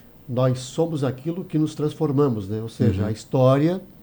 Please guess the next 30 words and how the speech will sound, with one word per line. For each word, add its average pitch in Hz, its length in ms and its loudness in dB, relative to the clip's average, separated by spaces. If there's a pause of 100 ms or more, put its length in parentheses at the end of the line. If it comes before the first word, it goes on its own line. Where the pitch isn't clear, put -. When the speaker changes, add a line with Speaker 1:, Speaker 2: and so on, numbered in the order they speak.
Speaker 1:
trouxe 127 280 0
mudanças, 156 520 -2
a 131 60 2
gente 127 160 -2
até 143 160 0
nem 135 220 0
percebe 151 460 0
muito, 147 460 -2 (600)
mas 156 160 -6
falar 170 180 0
de 185 80 -4
história 196 340 0
é 165 440 2
sempre 196 260 -4
um, 170 440 -4 (280)
uma 156 80 -10
coisa 165 240 -6
que - 60 -20
faz - 240 -2
brilhar 147 340 2
os 135 140 0
olhos, 160 260 4
né? 123 120 0
E - 20 0
como 147 160 -4
é 220 60 0
que 208 100 -8
os 156 80 -4
alunos 160 240 0
recebem 143 580 4